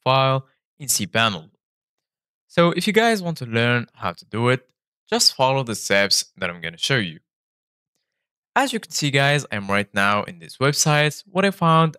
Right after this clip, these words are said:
a guide that perfectly explained how to upload a backup file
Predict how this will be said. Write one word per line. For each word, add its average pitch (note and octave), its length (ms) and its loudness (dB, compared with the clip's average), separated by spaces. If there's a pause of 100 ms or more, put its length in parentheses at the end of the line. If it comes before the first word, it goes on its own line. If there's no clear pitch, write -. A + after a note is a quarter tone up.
a C3+ 60 -2
guide A2 560 -2 (120)
that G2 360 -2 (220)
perfectly E3+ 460 -4
explained A#2 600 -2 (640)
how A2+ 260 2
to - 240 -12
upload G2+ 560 -2
a F2 80 -12
backup C3+ 440 -4
file C#3 460 0